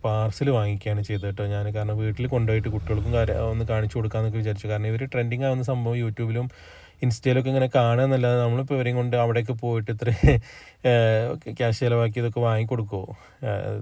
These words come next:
സംഭവം, ഈ സംഭവത്തിന് അധികം ചിലവൊന്നും ഇല്ലെങ്കിലും കൊച്ചിയിൽ വരെ പോകണമെങ്കിലൊക്കെ ബുദ്ധിമുട്ടാണ്. അപ്പോൾ അല്ലെങ്കിൽ ട്രെൻഡിങ് ആയിട്ടുള്ള ആ ഒരു സ്ഥലത്ത് തന്നെ പോയി കഴിക്കണം എന്ന് വിചാരിച്ചാൽ നമ്മൾ അതിൽ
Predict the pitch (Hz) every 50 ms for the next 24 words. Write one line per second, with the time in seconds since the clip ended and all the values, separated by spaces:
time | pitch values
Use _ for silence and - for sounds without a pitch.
0 | 104 101 104 104 104 101 107 120 131 135 135 - 143 131 127 120 127 123 131 139
1 | 143 135 135 135 135 135 135 131 131 131 131 135 127 127 123 123 123 120 127 117
2 | 110 - 120 123 131 127 123 123 127 127 120 117 113 117 120 117 113 120 113 120
3 | 117 107 98 110 101 110 110 95 95 101 95 - 117 120 - - - - - -
4 | - - - _ _ _ - - 101 104 107 113 117 127 123 117 113 110 110 123
5 | 127 123 117 127 127 127 127 123 127 120 - 131 120 117 110 - 123 127 131 127
6 | 127 127 123 127 123 117 110 - 120 123 127 127 123 120 120 117 110 113 120 110
7 | 104 107 110 110 110 113